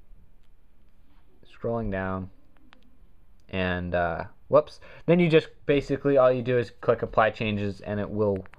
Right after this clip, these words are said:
work. All right, so that's pretty much it, guys. This was iPod Touch Helping.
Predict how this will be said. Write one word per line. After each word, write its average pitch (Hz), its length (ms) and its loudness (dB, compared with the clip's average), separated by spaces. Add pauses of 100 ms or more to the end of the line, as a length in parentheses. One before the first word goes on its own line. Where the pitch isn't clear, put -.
(120)
work. 117 440 4 (420)
All 120 120 4
right, 131 260 4
so 139 140 4
that's 147 180 4
pretty 151 240 -2
much 135 260 2
it, 127 120 2
guys. 123 260 4
This 110 140 -8
was 104 140 -6 (100)
iPod 131 400 2
Touch 127 180 0
Helping. 123 420 0